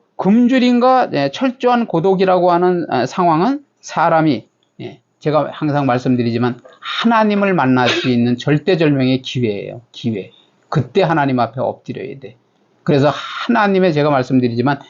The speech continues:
하나님의 음성을 듣거나, 어? 하나님의 인도를 받으면 그때부터 세상이 다-, 다르게 보인다니까. 정말 그 하늘이 그 하늘이 아니고 땅이 그 땅이 아니요. 사람이 이제 그때부터 사람의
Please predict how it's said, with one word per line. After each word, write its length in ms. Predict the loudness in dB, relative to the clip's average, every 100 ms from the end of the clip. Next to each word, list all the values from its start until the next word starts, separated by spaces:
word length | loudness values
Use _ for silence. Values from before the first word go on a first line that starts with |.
| _
하나님의 560 | -8 -2 2 4 4 4 2
음성을 500 | 2 2 0 0 -4
듣거나, 720 | -10 -4 -2 0 0 -2 -6 _ -2
어? 180 | -2 -2 -6 -12
하나님의 580 | -4 0 2 2 2 2
인도를 420 | 0 0 -2 -2
받으면 420 | -2 -4 -8 -6
그때부터 560 | -4 -2 2 0 2 -2
세상이 400 | -2 -4 -2 -2
다-, 200 | -4 -6
다르게 300 | -2 -2 0
보인다니까. 420 | -2 -6 -10 -16 -20 _ _ _ _ _ -6
정말 420 | -2 2 2 2
그 80 | -2
하늘이 380 | -2 -2 -2
그 100 | 0
하늘이 340 | 0 0 0 0
아니고 480 | 0 0 0 0 -6 _ _
땅이 300 | 0 2 0
그 100 | 0
땅이 240 | 0 2
아니요. 520 | 2 0 0 0 -4 -10 _ _ _ _ _ _
사람이 600 | -4 0 2 2 0 0
이제 120 | 0 0
그때부터 520 | -2 0 0 2 0
사람의 680 | 0 0 2 2 2 0